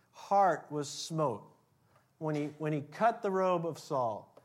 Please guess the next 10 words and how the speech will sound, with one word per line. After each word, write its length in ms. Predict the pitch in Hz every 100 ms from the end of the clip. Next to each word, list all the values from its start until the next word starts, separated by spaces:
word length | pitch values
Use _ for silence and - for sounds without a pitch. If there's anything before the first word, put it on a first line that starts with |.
| _ _ -
that 120 | 170
his 160 | 165 143
heart 380 | - 190 196
was 180 | 151 143
smote, 480 | - - 170 139 -
that 140 | 160
he, 100 | 160
he, 300 | 160 165 180 180 - _ _ -
he 240 | 170 196 196
was, 460 | 156 160 147 143